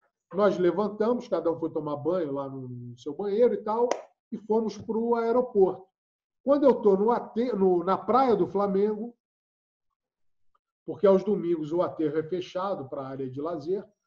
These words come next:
a gente tá dentro do táxi na praia do Flamengo, toca o telefone de novo, Jair, pedindo que eu ligasse pro, pro Luiz Felipe pra questionar essa coisa de festa e de negócio de bater em mendigo.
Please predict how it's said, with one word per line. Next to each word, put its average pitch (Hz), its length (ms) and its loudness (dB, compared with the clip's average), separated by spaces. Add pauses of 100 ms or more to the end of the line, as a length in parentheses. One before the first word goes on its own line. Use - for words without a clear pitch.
(260)
a 180 100 -6
gente 214 260 0
tá 196 100 2
dentro 220 220 0
do 240 80 -2
táxi 165 480 -4
na 170 100 -4
praia 202 260 0
do 175 120 -2
Flamengo, 208 420 0
toca 180 320 0
o 151 60 -10
telefone 185 580 -4
de 202 140 -8
novo, 190 340 0
Jair, 165 300 -2 (1040)
pedindo 233 520 0
que 254 80 2
eu 247 60 10
ligasse 214 720 2
pro, 139 580 -4
pro 180 120 -4
Luiz 151 280 -2
Felipe 185 640 -4 (480)
pra 208 300 4
questionar 214 1120 0 (920)
essa 175 300 -2
coisa 185 420 6
de 151 160 -8
festa 202 640 0
e 202 200 0
de 156 800 -4
negócio 156 560 -4
de 147 100 -8
bater 160 360 -4
em 160 80 -10
mendigo. 131 640 -8